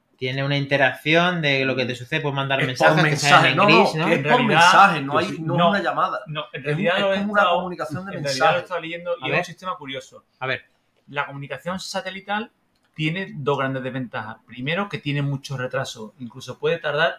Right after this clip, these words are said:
Speaker 3: hasta quince minutos en llegar el mensaje.
Speaker 1: Vale.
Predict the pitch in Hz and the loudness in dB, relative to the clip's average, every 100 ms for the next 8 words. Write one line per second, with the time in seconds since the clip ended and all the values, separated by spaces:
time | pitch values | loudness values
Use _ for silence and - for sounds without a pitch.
0 | _ _ _ 123 117 120 - 170 - 170 | _ _ _ -16 -14 -12 -4 -4 -4 -4
1 | 151 170 180 147 123 127 127 123 117 127 | -4 -4 -6 -4 -4 -4 -4 -4 -8 -10
2 | 104 - _ 123 113 120 180 | -14 -18 _ -10 -6 -4 -4